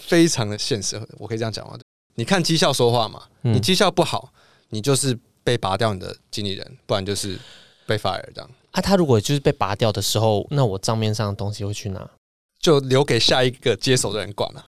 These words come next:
Speaker 2: 哦，所以他，我那个东西还是会在，但他可能譬如说跌，但是背后操作人可能已经会改掉这样。
Speaker 1: 对，对。
Speaker 2: 这样感觉起来，基金的优点应该就是所谓的有多样性吧，因为它就是资产的分配有很多种，然后再来就是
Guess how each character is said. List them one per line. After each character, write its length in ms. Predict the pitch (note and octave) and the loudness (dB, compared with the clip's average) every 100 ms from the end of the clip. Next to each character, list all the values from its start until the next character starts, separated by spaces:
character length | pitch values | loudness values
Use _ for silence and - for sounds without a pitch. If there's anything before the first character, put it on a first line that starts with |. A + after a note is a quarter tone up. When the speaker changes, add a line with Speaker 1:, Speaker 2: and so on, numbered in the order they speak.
| _ _ | _ _
Speaker 2:
哦， 300 | D#3 F3 F#3+ | 4 6 6
所 140 | F#3 F3+ | 6 4
以 60 | |
他， 160 | - E3+ | 4 0
我 180 | D#3 D#3 | 2 4
那 80 | |
个 60 | F#3+ | 4
东 100 | F#3 | 4
西 80 | D#3 | 2
还 80 | B2+ | 2
是 80 | |
会 80 | C3 | 2
在， 420 | B2+ - A2+ G2 F#2 | 2 0 0 0 -2
但 120 | C#3 | 0
他 80 | D3 | 0
可 100 | C3 | 0
能 140 | G#2+ G#2+ | -2 -2
譬 100 | D3+ | -2
如 60 | |
说 120 | C3+ C#3 - | 0 -2 -4
跌， 200 | F2+ F2+ | -8 -4
但 160 | B2+ | -2
是 80 | C3+ | -2
背 200 | C#3 C#3+ | 0 2
后 160 | C3 A#2+ | 2 2
操 180 | - C#3 | 0 -2
作 160 | C3 | 0
人 120 | F#2+ | -2
可 80 | G2 | -4
能 80 | F#2 | -8
已 20 | |
经 140 | F#2+ G#2+ | -8 -8
会 260 | C3+ - - | -4 0 0
改 120 | - - | -2 -8
掉 180 | - - - | -8 -8 -8
这 80 | |
样。 60 | - | -4
Speaker 1:
对， 80 | C#3 | -2
对。 120 | A2+ - _ | -2 -6 _
Speaker 2:
这 80 | - | 0
样 80 | F4 | 4
感 100 | E3+ | 6
觉 140 | F3 | 6
起 140 | F#3+ D#3+ | 6 4
来， 280 | C#3+ C#3 D3 | 4 6 4
基 180 | - G#3 | 2 0
金 160 | A3+ | 4
的 80 | G#3 | 4
优 260 | D#3+ F#3 F3+ | 6 6 6
点 220 | C3 A2+ | 4 2
应 100 | C#3+ | 2
该 140 | E3 | 2
就 160 | D#3+ E3+ | 4 2
是 220 | - E3 | 4 4
所 160 | C3+ A#2+ | 4 4
谓 160 | C3 | 6
的 200 | A#2+ G#2+ | 6 4
有 80 | F#2+ F2 | 2 2
多 180 | C3+ | 4
样 200 | C#3+ B2 A#2+ | 4 4 0
性 200 | - F#2+ | -4 -4
吧， 220 | F2 C#2+ | -6 -4
因 100 | C#3+ | 0
为 80 | D3 | 0
它 160 | C#3+ | 2
就 120 | C#3 | 0
是 420 | C3 C3 A#2 A2 G2+ _ - | 0 0 0 -2 -6 _ -6
资 140 | C#3+ | 0
产 160 | C3+ G#2+ | 2 2
的 80 | G#2 | 0
分 240 | A2+ A2 | 0 0
配 260 | - G#2+ F#2+ | 2 0 0
有 180 | G2 G2 | -2 -2
很 200 | G2+ F#2 | -4 -4
多 180 | F#2+ G2+ | -2 -2
种， 240 | - A#1+ - | -2 -4 -4
然 120 | G2 | 2
后 140 | B2 | 2
再 200 | B2 C3 | 4 4
来 60 | G#2+ | 2
就 140 | G#2+ | 0
是 420 | A2 A#2+ G#2+ F#2+ | 0 0 -2 -4